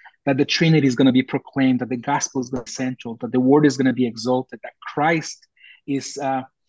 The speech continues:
is the only hope for, uh, salvation. So we, we pursue those, those, uh, cent-, central elements, uh, in these relationships from a, from a theological and, uh,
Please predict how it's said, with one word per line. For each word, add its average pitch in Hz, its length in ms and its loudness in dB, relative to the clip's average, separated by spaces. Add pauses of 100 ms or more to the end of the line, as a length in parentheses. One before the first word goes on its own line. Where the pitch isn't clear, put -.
(180)
is 135 100 -6
the 147 240 -4
only 156 500 2
hope 135 360 -2 (180)
for, 131 300 -8 (480)
uh, - 120 -14
salvation. 127 760 -2 (400)
So 139 220 -2
we, 147 140 4
we 151 140 2
pursue 190 420 2
those, 156 360 2
those, 143 340 0
uh, 143 100 -2
cent-, 160 400 -4
central 180 540 0
elements, 127 580 -2 (380)
uh, 139 160 -4
in 139 120 0
these 127 220 2
relationships 127 720 0
from 131 140 -2
a, 131 80 0 (100)
from 131 140 -4
a 123 60 -6 (100)
theological 139 800 -4 (500)
and, 131 220 2
uh, 127 180 4